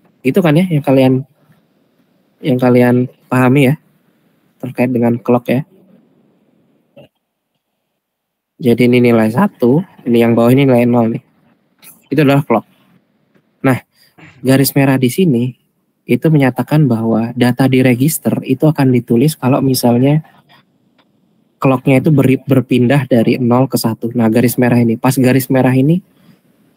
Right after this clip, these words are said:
itu kita boleh nulis. Ini, yang ini, kapan data ditulis. Ini boleh nulis artinya. Boleh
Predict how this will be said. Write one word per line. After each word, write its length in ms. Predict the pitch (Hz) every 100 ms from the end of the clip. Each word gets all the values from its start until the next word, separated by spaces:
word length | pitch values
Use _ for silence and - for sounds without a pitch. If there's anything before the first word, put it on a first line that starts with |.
| _
itu 180 | - -
kita 220 | 165 165
boleh 240 | 147 131 131
nulis. 480 | 143 123 107 - _ _ _ _ _ _ _ _ _ _
Ini, 240 | - 117 107 _ _ _ _ _ - _ _ _
yang 160 | - 113
ini, 240 | 113 107
kapan 320 | - 117 123
data 240 | 127 120 117
ditulis. 560 | 120 120 110 104 - _
Ini 240 | - 156 156
boleh 240 | 135 131
nulis 240 | 143 135 127
artinya. 360 | - 113 113 - _ _ _ _ _ _ _ _ _ _ _ _ _ _ _ _ _ _ _
Boleh 260 | 147 127